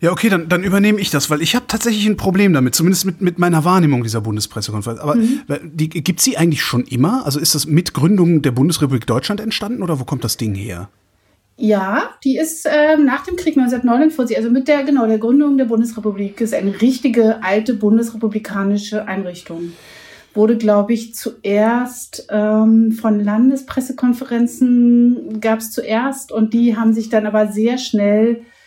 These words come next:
Speaker 2: zu, äh, zur Bundespressekonferenz ver-, vereinigt.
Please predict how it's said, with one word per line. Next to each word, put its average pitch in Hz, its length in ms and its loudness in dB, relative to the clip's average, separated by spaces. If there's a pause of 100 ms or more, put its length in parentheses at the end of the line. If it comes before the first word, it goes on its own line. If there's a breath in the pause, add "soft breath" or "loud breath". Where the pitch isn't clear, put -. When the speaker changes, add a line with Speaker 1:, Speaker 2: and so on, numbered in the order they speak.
(360 loud breath)
Speaker 2:
zu, 233 460 2
äh, 208 260 2
zur 214 120 -2
Bundespressekonferenz 254 1160 0
ver-, 214 560 -4
vereinigt. 254 840 -2